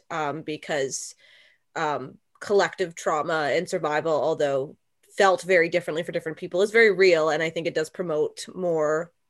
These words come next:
of a s-, of a general support towards things like mutual aid. Um, and I think that's part of it. So I'm, I do a lot, I do the grants and, like, the outreach and stuff for the People's Pantry, and we've actually never really struggled with finances.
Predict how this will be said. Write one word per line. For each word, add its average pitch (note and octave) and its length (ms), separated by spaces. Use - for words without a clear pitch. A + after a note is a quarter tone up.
of E3+ 180
a D#3 100
s-, - 220
of E3+ 180
a E3+ 80
general F#3+ 320
support F3 400
towards D#3+ 320
things D#3+ 220
like D#3+ 160
mutual C#3 320
aid. A2 320
Um, F3+ 540
and G3 100
I F#3+ 60
think F#3 140
that's F3+ 140
part G#3+ 260
of F#3+ 60
it. F#3 140
So F#3+ 160
I'm, F#3+ 440
I G#3 160
do A3+ 240
a - 20
lot, G#3+ 260
I G3+ 120
do G#3+ 100
the A3 100
grants G3+ 420
and, G3+ 80
like, F#3 120
the F#3 140
outreach F3+ 340
and F#3+ 100
stuff E3+ 180
for - 60
the F#3 60
People's F#3 320
Pantry, F3+ 360
and F3+ 100
we've F3 140
actually G3+ 280
never G3+ 180
really F3+ 160
struggled F#3 400
with D#3+ 160
finances. E3 720